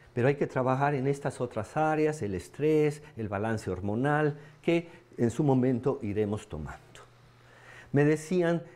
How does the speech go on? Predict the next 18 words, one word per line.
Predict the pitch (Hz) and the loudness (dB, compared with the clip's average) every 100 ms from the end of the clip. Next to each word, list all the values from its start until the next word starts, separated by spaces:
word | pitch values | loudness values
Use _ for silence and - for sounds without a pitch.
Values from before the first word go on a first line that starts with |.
| - | -4
que | 139 | -4
por | - 135 | 0 0
más | 165 196 | 0 -2
que | - | -2
hervimos | 151 131 175 170 151 | -4 -2 -2 -2 -4
el | 127 127 | -8 -6
amole, | 131 175 180 175 165 - - | -2 2 2 2 -2 -8 -8
no | 127 170 | -4 -2
nos | 147 156 | 0 0
va | |
a | 151 | 0
producir | 147 135 120 139 135 | 0 0 0 -4 -2
la | 131 | -4
espuma | - - 151 147 147 135 - 127 | -4 -4 0 2 0 -2 -6 -2
o | |
no | 127 147 160 | 2 4 4
alcanzan | 143 156 175 175 143 | 2 0 0 0 0
a, | 120 | 0